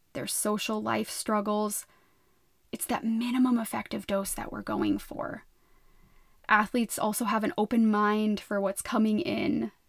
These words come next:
during the day. They have a commitment to their greater goals and mission. They're willing to try new things. This is growth mindset. So when I was training for swimming, when I was in high school, we would train for state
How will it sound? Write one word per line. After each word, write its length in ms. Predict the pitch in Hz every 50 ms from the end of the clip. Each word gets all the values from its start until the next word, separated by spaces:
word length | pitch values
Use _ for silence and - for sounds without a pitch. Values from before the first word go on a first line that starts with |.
| _ _ -
during 360 | - 214 220 226 240 262 269
the 80 | 269
day. 480 | 214 214 208 196 196 196 196 196 202 208
They 100 | - 220
have 80 | 214 208
a 60 | 202
commitment 520 | - - 214 226 262 302 - 240 233 226 -
to 60 | 233
their 120 | 220 214
greater 320 | 196 208 202 202 208 208 196
goals 320 | - 208 202 202 208 202
and 160 | 208 214 214
mission. 480 | 214 214 - - 214 220 220 220 214 214
They're 140 | - 226 226
willing 340 | 214 226 240 262 277 285 285
to 100 | - 294
try 300 | - - - 214 214 214
new 200 | 214 214 208 202
things. 320 | - 220 220 196 196 -
This 200 | - 254 - -
is 80 | 311 -
growth 300 | - - 254 240 240 -
mindset. 560 | 226 208 208 220 214 - - 208 170 - - - _ _ _ _ _ _ _ _ _ _ _ _ _ _ _ _ _ _ _ _ _ _ _ _
So 560 | - - - 240 233 233 226 226 220 220 220 -
when 180 | - 226 220
I 240 | - 226 220 247 277
was 280 | 262 240 214 220 214 -
training 380 | - - 214 202 202 208 214
for 400 | - - - 202 190 190 190 196 208
swimming, 600 | - - - - - 214 226 220 208 202 202 202
when 100 | 202 196
I 100 | 196 202
was 140 | - - -
in 80 | 208
high 320 | - - - - 233 220 226
school, 400 | - - - - 214 208 190 190
we 120 | 202 196
would 140 | 196 190 190
train 400 | - - - 214 208 202 202 202
for 800 | - - - - 214 208 196 196 202 202 196 202 208 202 196 - -
state 800 | - - - - - - - 208 175 185 254 - - - -